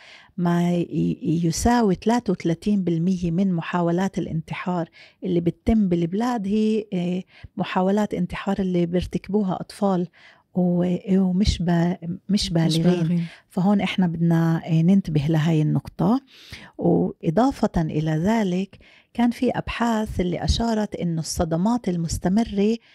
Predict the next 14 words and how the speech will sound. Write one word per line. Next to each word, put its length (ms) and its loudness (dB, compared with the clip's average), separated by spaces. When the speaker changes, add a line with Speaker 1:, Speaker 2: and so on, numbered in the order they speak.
Speaker 1:
بتأثر 560 -4
حتى 400 -4
على 340 0
مبنى 360 2
الدماغ، 480 0
وبتأثر 560 -4
على 200 -4
المادة 420 0
الوراثية 640 2
اللي 160 0
عنا، 380 -2
وبتأثر 640 -6
على 200 -2
الجينات، 640 0